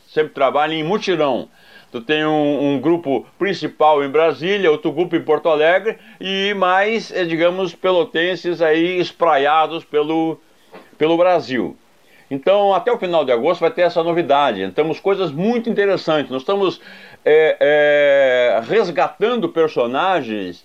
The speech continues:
importantes para Pelotas e que Pelotas até não sabe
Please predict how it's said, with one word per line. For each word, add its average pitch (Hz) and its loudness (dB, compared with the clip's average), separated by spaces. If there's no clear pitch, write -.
importantes 185 -2
para 123 0
Pelotas 139 0
e 180 -6
que 226 -10
Pelotas 185 0
até 185 0
não 262 0
sabe 190 -2